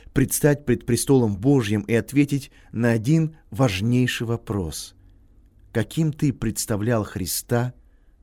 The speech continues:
погибающему миру? На самом деле,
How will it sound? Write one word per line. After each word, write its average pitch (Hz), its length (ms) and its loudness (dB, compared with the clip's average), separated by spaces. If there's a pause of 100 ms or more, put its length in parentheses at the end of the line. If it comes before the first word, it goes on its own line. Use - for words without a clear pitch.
(260)
погибающему 92 880 0
миру? 82 400 -6 (1400)
На 113 140 -4
самом 120 340 -2
деле, 120 380 0